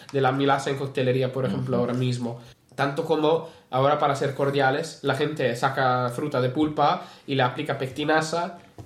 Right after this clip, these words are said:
Speaker 1: le quitas toda esta pulpa, la, la pectinasa se come la pulpa, convierte,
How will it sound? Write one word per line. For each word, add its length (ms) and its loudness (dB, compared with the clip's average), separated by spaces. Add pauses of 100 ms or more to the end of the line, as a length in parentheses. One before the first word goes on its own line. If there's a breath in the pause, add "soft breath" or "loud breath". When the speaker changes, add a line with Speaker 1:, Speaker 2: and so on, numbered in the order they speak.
(160)
Speaker 1:
le 180 0
quitas 360 -2
toda 180 2
esta 220 -6
pulpa, 320 0
la, 180 2
la 140 -2
pectinasa 460 -6
se 120 -8
come 220 -2
la 120 -2
pulpa, 380 -2
convierte, 640 0